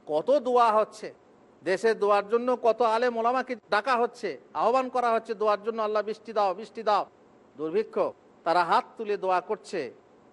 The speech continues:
আর তাদের ছাতে ডিশ লাগানো আছে, ডিশ বলছে, "বৃষ্টি দিও না", তাই না? ডিশের মাধ্যমে বিষ আসছে সারা বিশ্ব থেকে, সেই ডিশের মাধ্যমে বিষ নামছে ঘরের ভিতরে। আর আমরা ঘরের ভিতরে থেকে আল্লাহর কাছে দোয়া করছি, মসজিদে গিয়ে দোয়া করছি,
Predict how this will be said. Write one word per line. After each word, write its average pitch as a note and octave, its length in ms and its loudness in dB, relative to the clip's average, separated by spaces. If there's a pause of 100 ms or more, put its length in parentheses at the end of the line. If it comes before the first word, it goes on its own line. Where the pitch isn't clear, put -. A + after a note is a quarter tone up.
(220)
আর D3 140 0 (180)
তাদের F#3+ 300 2 (120)
ছাতে C4+ 760 2 (540)
ডিশ A3+ 340 -6
লাগানো A3+ 360 0
আছে, F3 380 -8 (680)
ডিশ A#3+ 280 -4
বলছে, A3+ 300 0
"বৃষ্টি A3 340 -6
দিও F#3+ 200 -2
না", D#3+ 120 -4
তাই D3 180 -2
না? D3+ 220 -8 (200)
ডিশের G#3+ 280 0
মাধ্যমে G3+ 400 -4
বিষ A3+ 240 -6
আসছে F#3 320 -2
সারা G3+ 280 0
বিশ্ব G#3 300 -6
থেকে, A#3 500 0 (400)
সেই G#3 120 2
ডিশের B3 340 -2
মাধ্যমে B3+ 380 -2
বিষ C#4+ 280 -4
নামছে C#4 320 0
ঘরের A#3+ 260 2
ভিতরে। G3+ 460 -2 (480)
আর D#3+ 120 0
আমরা G#3+ 320 2
ঘরের A3 260 2
ভিতরে G#3+ 260 0
থেকে A3+ 240 -2
আল্লাহর A#3 260 2
কাছে A3+ 220 -2
দোয়া G#3+ 240 2
করছি, A3 300 -4
মসজিদে G#3 440 -2
গিয়ে G#3 180 0
দোয়া F#3+ 220 0
করছি, F#3+ 380 -8